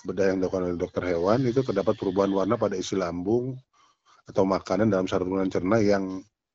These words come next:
umumnya ditemu dalam kasus keracunan. Saluran pencernaannya juga ditemukan benda-benda berupa,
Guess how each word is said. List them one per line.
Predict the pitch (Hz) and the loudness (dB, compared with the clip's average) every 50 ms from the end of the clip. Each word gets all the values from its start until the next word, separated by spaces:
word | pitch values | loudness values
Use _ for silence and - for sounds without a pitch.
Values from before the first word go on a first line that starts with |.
| _ _ _ _ _ _ _ _ _ _ _ - | _ _ _ _ _ _ _ _ _ _ _ 4
umumnya | 143 143 151 160 143 147 147 143 | 6 8 8 6 8 8 6 6
ditemu | 123 113 110 - 98 98 120 - | 4 2 0 -2 -2 0 2 2
dalam | 113 98 95 95 90 | 2 2 0 0 -4
kasus | 92 85 - - - - | -6 -8 -4 -4 -4 -2
keracunan. | - 92 92 - - 139 135 135 120 107 98 92 85 82 - | -2 -2 -2 2 2 4 6 6 6 6 4 0 -6 -14 -18
Saluran | - - - 95 95 95 92 95 92 98 - | -10 -2 2 4 4 6 4 4 2 2 2
pencernaannya | 98 92 90 - 95 87 95 92 87 85 85 87 101 113 | 0 0 0 0 0 0 0 -2 -2 -4 -4 -2 -2 0
juga | 107 101 107 | 0 0 0
ditemukan | 98 90 87 - 90 85 87 87 - 113 | 0 -2 -4 -6 -6 -6 -6 -6 -4 -4
benda-benda | 107 92 85 87 90 90 82 82 87 90 104 | -4 -4 -4 -4 -4 -4 -6 -6 -6 -6 -4
berupa, | 95 90 87 87 85 92 90 87 | -4 -4 -6 -6 -4 -4 -4 -4